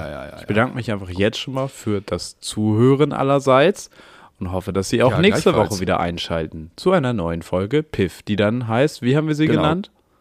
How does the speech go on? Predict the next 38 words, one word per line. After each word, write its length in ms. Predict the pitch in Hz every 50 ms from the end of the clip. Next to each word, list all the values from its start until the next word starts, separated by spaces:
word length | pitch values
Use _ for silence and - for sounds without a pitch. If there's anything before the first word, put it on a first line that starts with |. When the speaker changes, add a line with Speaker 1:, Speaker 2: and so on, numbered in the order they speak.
| _ _ _ _ _ _ _ _ _ _ _ _ _ _ _ _ _ _ _ _ _ _ _ _ _ _ _ _
Speaker 1:
Äh, 460 | _ - 95 95 92 90 92 92 92 87 - _
die 220 | - 117 151 175
haben 180 | 156 151 147 151
wir, 180 | 143 143 - 90 196
wir 140 | - 113 113
hatten 160 | 123 - 139
zwei, 380 | 120 - - 123 131 123 95 -
also 160 | 82 90 87
wir 60 | 98
hatten 100 | 82 104
ja 80 | 107 101
zwei 240 | - - 101 110 117
Sachen. 220 | 104 92 92 95
Wir 80 | 92 90
hatten 100 | 95 85
entweder, 520 | - 95 123 123 123 120 113 110 - -
äh, 300 | - 98 98 98 82 92
Hechten 280 | 117 127 123 - 117 104
und 120 | 101 98
Tigern, 400 | - - 131 131 139 151 180 220 - _ -
<laughs> 180 | - - - -
was 140 | 160 120 -
ich 180 | - - - -
irgendwie 260 | - - - 127 113
auch 120 | 113 - -
sehr, 180 | - 117 110 135
sehr 140 | 120 107
schön 220 | 98 - 92 90 95
find, 200 | 107 110 165 - - - - - - - 131 -
oder 200 | - 107 123 123
Feuerzeug 420 | - 123 127 131 127 - 120 113 117
im 100 | 117 110
Flugzeug. 560 | - 123 117 113 - - - 71 67 - - - - - - - - - _ -
Ich 120 | - 110
werd 120 | 107 104
mir 60 | 117 110
das 100 | 101 101
überlegen. 440 | 101 101 95 87 82 73 67 104